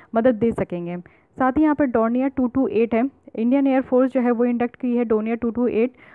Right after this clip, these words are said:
अ, aircraft, जो कि most versatile है और एडवांस हाई विंग aircraft है और ये develop किया गया है हिंदुस्तान एरोनॉटिक Limited के द्वारा।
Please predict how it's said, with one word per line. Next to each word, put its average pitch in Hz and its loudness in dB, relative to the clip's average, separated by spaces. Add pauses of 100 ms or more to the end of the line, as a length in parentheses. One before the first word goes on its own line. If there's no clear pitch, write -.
(160)
अ, 220 0
aircraft, 226 0
जो 233 2
कि 247 -2
most 233 -2
versatile 233 -2
है 285 0
और 208 0
एडवांस 220 -2
हाई 214 -4
विंग 277 0 (340)
aircraft 220 0
है 175 -8 (300)
और 220 2
ये 247 2
develop 233 0
किया 262 0
गया 254 0
है 262 0
हिंदुस्तान 240 -2
एरोनॉटिक 226 -2
Limited 233 0
के 247 0
द्वारा। 214 0